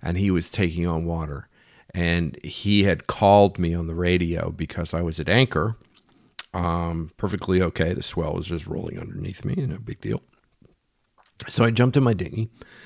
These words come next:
I went over and I took the passengers and I brought, I was taking the passengers off the boat and I was taking them back over to the dock. And then we were timing the rise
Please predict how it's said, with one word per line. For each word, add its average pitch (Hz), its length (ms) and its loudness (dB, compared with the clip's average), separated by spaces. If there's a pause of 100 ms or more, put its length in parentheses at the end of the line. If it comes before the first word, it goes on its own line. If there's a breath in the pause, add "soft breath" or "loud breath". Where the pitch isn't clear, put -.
(180 loud breath)
I 104 120 2
went 104 200 6
over 92 240 4
and 92 200 -2
I 92 60 0
took - 220 -4
the - 60 -20
passengers 87 600 -2
and 85 100 -2
I - 20 -4
brought, 87 360 -4 (320)
I 87 40 -2
was 80 100 -4
taking 95 220 -2
the 73 60 -2
passengers 85 540 -2
off 85 220 -2
the 73 60 -8
boat 69 300 -6 (180)
and 76 80 -6
I 73 60 -4
was 76 140 -8
taking 71 260 -4
them 80 100 -2
back 80 280 -4
over 87 180 0
to - 140 -2
the 104 100 -2
dock. 69 400 -4 (520 loud breath)
And 98 160 2
then 117 140 8
we 110 140 6
were 95 120 4
timing 117 600 6
the 95 100 4
rise 87 640 2